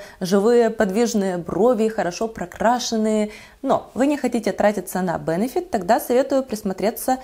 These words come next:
к такому же, вот реально к такому же гелю для бровей от марки Golden Rose. Причём оттенки здесь, ну, идентичны. В этом у меня единичка и Golden Rose тоже один. Очень удобная, такая же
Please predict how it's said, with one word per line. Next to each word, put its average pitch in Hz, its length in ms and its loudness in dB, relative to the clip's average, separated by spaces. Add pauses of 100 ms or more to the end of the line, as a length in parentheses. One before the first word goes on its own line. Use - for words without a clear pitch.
к - 80 -20
такому 214 420 2
же, 277 220 -2 (160)
вот 208 220 -4
реально 202 360 4
к - 80 -18
такому 214 440 2
же 180 140 -2
гелю 202 280 2
для 170 140 2
бровей 175 320 0
от 262 160 0
марки 208 300 -2
Golden 185 500 -2
Rose. - 240 -6
Причём 214 340 -2 (260)
оттенки 277 560 0
здесь, 208 400 0 (300)
ну, 262 300 0
идентичны. 220 720 0 (260)
В 180 100 -8
этом 214 240 2
у 185 60 -2
меня 196 320 0
единичка 311 840 2
и 233 160 0
Golden 190 400 -2
Rose 180 300 -2
тоже 180 440 -4
один. 175 420 -4 (560)
Очень 285 540 0
удобная, 196 760 2 (240)
такая 226 420 4
же 175 240 -2